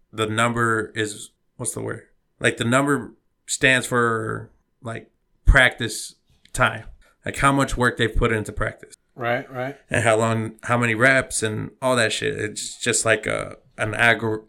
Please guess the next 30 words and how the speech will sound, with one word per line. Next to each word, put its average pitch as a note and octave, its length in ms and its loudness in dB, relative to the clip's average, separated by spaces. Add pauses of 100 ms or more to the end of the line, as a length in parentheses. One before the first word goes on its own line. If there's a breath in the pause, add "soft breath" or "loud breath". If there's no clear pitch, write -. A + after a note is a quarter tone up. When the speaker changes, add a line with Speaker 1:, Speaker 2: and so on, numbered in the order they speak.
Speaker 1:
algorithm A2+ 640 2
that G#2 160 -6
they G#2+ 180 0
use G#2+ 440 -6
to A2 120 -10
come A2+ 180 -6
up A2+ 120 -2
with A2 140 -6
this G#2+ 180 -2
number, G#2+ 300 -4
and G#2 140 -6
this G2+ 200 -6
is G#2+ 120 -10
what, A2 320 -8
how A2+ 140 2
much A2 340 -6
he's A2 200 -8
at. - 240 -10
Like, A2 160 -10
so C#3 160 -2
nobody D3+ 460 2
really B2+ 220 0
kn-, A#2 140 -2
it C#3+ 100 2
was E3 140 2
some E3+ 220 -2
random C#3 320 0
ass A#2 220 -2
number. G#2+ 180 -12 (380)
And G#2 500 0